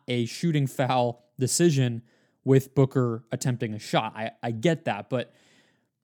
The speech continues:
when you watch Booker and you're often, a-, at least I am, I'm often sitting there and it, it can be frustrating just as a viewer, separate fandom that, that you might have, or, you know, me trying to be a third party as a journalist a little bit.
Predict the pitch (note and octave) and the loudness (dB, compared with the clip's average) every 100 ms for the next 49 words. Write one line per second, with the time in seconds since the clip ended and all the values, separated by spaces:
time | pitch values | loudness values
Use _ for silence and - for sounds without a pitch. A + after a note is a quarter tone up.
0 | _ _ _ - B2+ F3 G3+ G3+ E3+ E3 | _ _ _ -4 0 2 2 2 2 0
1 | - D3+ C3+ B2+ A#2 A#2+ B2+ B2 A#2 A2+ | 0 -2 0 0 -4 -4 -4 -2 -4 -6
2 | - C3 C#3+ D#3 B2 A#2+ B2 C3+ D3 D#3+ | -8 -8 -8 -8 -10 -10 -10 -2 2 2
3 | E3+ - D3 A#2+ G#2+ A2+ C3 D#3 F#3+ - | 2 0 0 0 -2 -2 -2 -2 -2 0
4 | D3 C#3 D3+ - D#3+ C#3+ B2 A#2+ A#2+ B2+ | -2 -2 -4 0 0 2 0 -2 -2 -4
5 | B2+ D3 C#3 - F#3 B3+ A#3 C3+ C#3 C3 | -4 -8 -10 -6 -4 0 2 4 2 2
6 | E3 E3+ F3 D#3+ C#3+ D#3 D3+ C3 B2 G#2+ | 0 0 0 0 0 0 0 0 0 -4
7 | A2 E3+ E3+ G#2+ G2 - E3+ D#3+ D#3+ C3+ | -4 0 0 -2 -2 -2 -2 -2 -4 -4
8 | - D3 D3+ D3 C#3 B2+ B2 - C3 B2+ | -2 0 2 0 0 -2 -4 -2 -4 -2
9 | C3 B2+ A#2+ B2+ C3 B2 B2 A#2+ A2 _ | -2 -2 -2 -2 -2 -2 -2 -2 -4 _
10 | _ _ - B2+ A2 A2 B2+ D3 C3+ - | _ _ -6 -2 -2 0 0 2 0 4
11 | C#3+ C3 B2 A#2+ C3 C3 - B2 C3 D#3 | 4 4 0 2 2 2 -2 -4 -2 2
12 | D3 - D3+ C3+ B2+ - B2 A#2 F3 G3+ | 0 2 2 4 2 0 -2 0 0 0
13 | D3+ C3+ C3+ B2+ A#2 A#2+ | 0 0 0 0 -2 -4